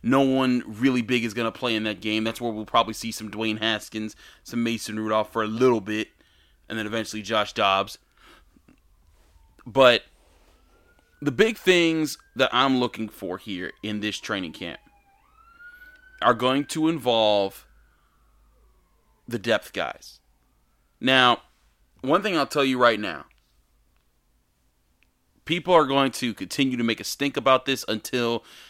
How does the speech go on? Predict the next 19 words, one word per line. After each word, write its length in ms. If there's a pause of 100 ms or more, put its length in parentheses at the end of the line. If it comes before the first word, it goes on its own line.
(120)
this 200
man 400 (340)
gets 220
double-digit 560
sacks 380
in 60
a 40
single 300
season, 520
and 140
then 140
people 220
will 100
say 200
he's 200
arrived. 500 (800)
But 160
Alex 440 (160)
Highsmith 600